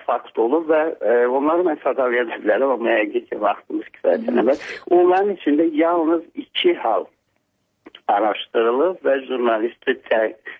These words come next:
Speaker 1: təhdid edənlər, hədələyənlər, e, layiqli cəzasını alıblar.
Speaker 2: Hı.
Speaker 1: Bunlardan biri Lider T V-nin əməkdaşına qarşı olan təzyiq faktı olub. Digəri də İctimai Televiziyanın jurnalistinə qarar qarşı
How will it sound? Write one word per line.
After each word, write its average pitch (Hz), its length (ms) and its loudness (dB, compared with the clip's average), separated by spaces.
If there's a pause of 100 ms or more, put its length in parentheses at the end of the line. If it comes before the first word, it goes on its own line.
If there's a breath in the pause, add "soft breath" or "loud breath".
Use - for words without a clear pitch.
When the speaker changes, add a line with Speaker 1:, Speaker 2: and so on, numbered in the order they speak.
(140)
Speaker 1:
təhdid 135 420 -2
edənlər, 131 580 0
hədələyənlər, 110 920 0
e, - 220 -8 (260)
layiqli 120 520 2
cəzasını 101 560 -2
alıblar. 90 280 0
Speaker 2:
Hı. 117 60 -6
Speaker 1:
Bunlardan 165 500 2
biri 151 160 0 (340 loud breath)
Lider 143 360 2 (100)
T 131 180 2
V-nin 127 300 0 (100)
əməkdaşına 123 880 -2
qarşı 113 320 -2
olan 120 340 0
təzyiq 107 420 -2
faktı 110 380 -2
olub. 123 400 0 (160)
Digəri 156 380 2
də 160 120 0 (320 loud breath)
İctimai 139 460 0
Televiziyanın 113 600 0
jurnalistinə 107 640 0
qarar 101 380 2
qarşı 120 480 -2